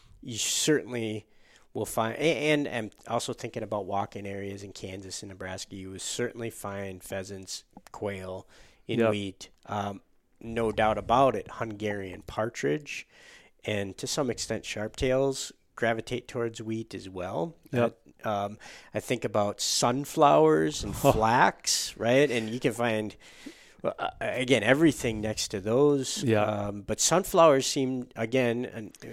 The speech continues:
Speaker 1: I connect sunflowers with Sharpies.
Speaker 2: Yeah, they're, and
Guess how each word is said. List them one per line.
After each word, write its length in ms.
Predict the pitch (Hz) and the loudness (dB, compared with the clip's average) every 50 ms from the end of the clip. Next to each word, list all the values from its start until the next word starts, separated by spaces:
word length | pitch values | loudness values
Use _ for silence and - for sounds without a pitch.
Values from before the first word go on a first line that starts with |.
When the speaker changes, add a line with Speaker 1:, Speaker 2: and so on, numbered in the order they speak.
| - - | -10 -8
Speaker 1:
I 140 | 120 117 110 | -6 -6 -6
connect 560 | - - 127 123 123 127 - - - - - | -6 -4 -2 0 0 0 0 -4 -14 -10 -6
sunflowers 640 | - - 131 127 120 - 127 117 113 113 110 101 113 | -2 0 0 0 -2 -2 -2 0 0 0 0 -2 -6
with 100 | 95 - | -8 -6
Sharpies. 720 | - - 104 101 98 - 120 123 151 165 160 - - - - - - - - - - - | -4 -2 -2 -2 -4 -6 -6 -6 -6 -6 -6 -8 -10 -12 -12 -16 -20 -20 -20 -20 -8 0
Speaker 2:
Yeah, 360 | - 123 117 117 113 117 120 120 | 4 6 8 10 10 10 10 12
they're, 220 | 127 139 165 160 | 12 12 12 12
and 300 | 131 120 127 131 127 123 | 12 8 6 6 4 2